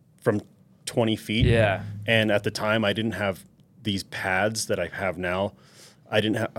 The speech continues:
Speaker 1: um, so, yeah, I didn't have padding on the back of the landing, and now I have these foam mats there, and that wasn't there. So she hit plywood.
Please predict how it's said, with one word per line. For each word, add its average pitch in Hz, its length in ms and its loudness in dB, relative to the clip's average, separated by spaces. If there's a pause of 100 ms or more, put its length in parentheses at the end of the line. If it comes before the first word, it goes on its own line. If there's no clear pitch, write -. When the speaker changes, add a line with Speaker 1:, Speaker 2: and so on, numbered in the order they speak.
(120)
Speaker 1:
um, 90 180 -6
so, - 220 -2 (100)
yeah, 110 180 0
I 101 40 2
didn't 104 140 -2
have 98 200 -6
padding 104 520 0
on 107 120 -4
the 95 60 -2
back 95 320 -2
of 104 40 2
the 101 60 2
landing, 98 460 0
and 95 320 -2 (580)
now 107 420 4
I 95 80 2
have 98 360 0 (120)
these 101 360 -6
foam 101 440 0
mats 95 480 -4 (280)
there, 120 200 4
and 101 280 0
that 104 200 2
wasn't 101 280 2
there. 98 180 0
So 104 160 -2
she 101 320 0 (580)
hit - 320 2
plywood. 120 640 4